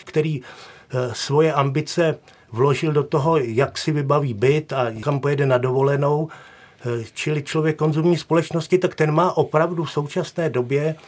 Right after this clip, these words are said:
velmi vážné důvody mít strach, protože ta situace celkově je velmi náročná.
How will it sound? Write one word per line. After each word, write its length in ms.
velmi 360
vážné 380
důvody 400
mít 220
strach, 520
protože 460
ta 320
situace 520
celkově 840
je 160
velmi 280
náročná. 680